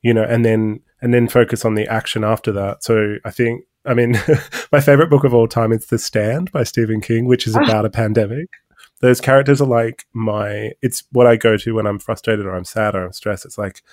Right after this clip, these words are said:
Speaker 1: just this book. And I was reading it the other day again, uh, 'cause it's just, like, a blanket.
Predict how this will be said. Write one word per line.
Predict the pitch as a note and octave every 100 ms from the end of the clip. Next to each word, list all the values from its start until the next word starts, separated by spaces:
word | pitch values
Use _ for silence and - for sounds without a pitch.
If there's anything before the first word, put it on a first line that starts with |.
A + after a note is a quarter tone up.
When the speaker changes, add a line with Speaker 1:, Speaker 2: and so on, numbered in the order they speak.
| - - - _ -
Speaker 1:
just | B2 -
this | A2
book. | - B2 A2+ -
And | A#2 A2+ A#2 _ _ _ _ _ _ - -
I |
was | A#2+ A2
reading | A#2+ B2
it | A#2
the | A2+
other | G#2 G2
day | A2 A2
again, | G#2 G#2 G2+ G#2 _ _ _ -
uh, | G2+ G2
'cause | -
it's | G2+ -
just, | G2+ - B2
like, | A#2 A2+ G2+ G#2
a |
blanket. | G2+ G2+ G#2 G2 G2